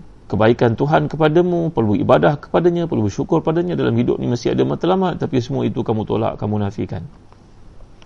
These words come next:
Jadi, ya, ayat ini, kata para ulama tafsir, menggambarkan bahawa siapa yang di dunia ini degil, ingkar dan berpaling daripada perintah Allah Subhanahu Wa Taala, maka di akhirat besok dia akan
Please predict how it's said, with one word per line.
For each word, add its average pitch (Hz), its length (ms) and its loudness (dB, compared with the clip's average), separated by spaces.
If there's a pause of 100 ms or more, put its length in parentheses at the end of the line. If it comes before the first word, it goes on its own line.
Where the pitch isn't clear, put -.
(1040)
Jadi, 196 400 10
ya, 123 320 6
ayat 170 240 8
ini, 202 560 2
kata 151 320 2
para 147 160 8
ulama 139 320 6
tafsir, 190 320 8 (560)
menggambarkan 151 640 8
bahawa 160 480 6 (320)
siapa - 320 4
yang 160 240 8
di 135 80 8
dunia 151 320 6
ini 135 400 2
degil, 120 480 8
ingkar 120 480 4 (560)
dan 110 160 2
berpaling 143 480 8
daripada 123 480 6
perintah 120 320 6
Allah 123 240 6
Subhanahu 117 560 4
Wa 113 80 4
Taala, 117 400 6 (320)
maka 127 320 4
di 120 80 8
akhirat 120 240 8
besok 117 320 2
dia 113 160 4
akan 117 100 4